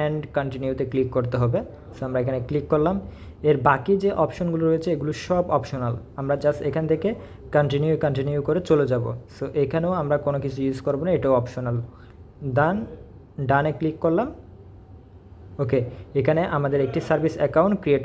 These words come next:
হয়ে গেল। ওকে, এখন আমাদের এই সার্ভিস অ্যাকাউন্টটাকেই আমাদেরকে ব্যবহার করতে হবে। তার জন্য এখানে এই যে মেনুতে ক্লিক করব, ম্যানেজ কিসে ক্লিক করব। ম্যানেজ কিতে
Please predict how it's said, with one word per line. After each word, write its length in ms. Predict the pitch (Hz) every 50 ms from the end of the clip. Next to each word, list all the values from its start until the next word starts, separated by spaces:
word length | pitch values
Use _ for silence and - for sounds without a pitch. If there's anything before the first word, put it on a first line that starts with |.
| - 120
হয়ে 120 | 131 127 120
গেল। 120 | 120 117 113 113 117 - - - - - - - - - - - - - - - - - - - - - - - - - - - - - - - - - - - 143 123
ওকে, 220 | 120 120 151 175 214 240 240 - - - - - - - - - - - 151 135
এখন 200 | 135 - 160 170 175 - 143
আমাদের 240 | 139 147 151 160 160 160 151
এই 60 | 139 143 -
সার্ভিস 240 | 156 156 156 151 - -
অ্যাকাউন্টটাকেই 640 | 147 139 - 151 151 156 147 156 151 - 175 190 202 - 143
আমাদেরকে 320 | 139 135 131 139 120 151 139 127
ব্যবহার 280 | 131 127 127 127 135 127 120
করতে 180 | 135 127 120 120 135
হবে। 120 | 143 156 185 180 170
তার 120 | 151 135 135 139
জন্য 120 | 139 135 131 131
এখানে 220 | 131 139 135 135 135 - - 147 143
এই 100 | 147 151 143 139
যে 80 | 151 156 147 147
মেনুতে 260 | 139 143 143 143 151 143
ক্লিক 160 | 156 151 147 151 160
করব, 160 | 156 156 170 196 214 202 147 131
ম্যানেজ 260 | 135 135 147 160 160 - - - -
কিসে 460 | - 170 170 170 165 165 170 - 180 170 170
ক্লিক 180 | - 170 160 165 -
করব। 160 | 170 165 165 208 254 277 - - - - - - - - - - 139
ম্যানেজ 260 | 143 151 170 180 180 - - -
কিতে 280 | 185 185 185 180 190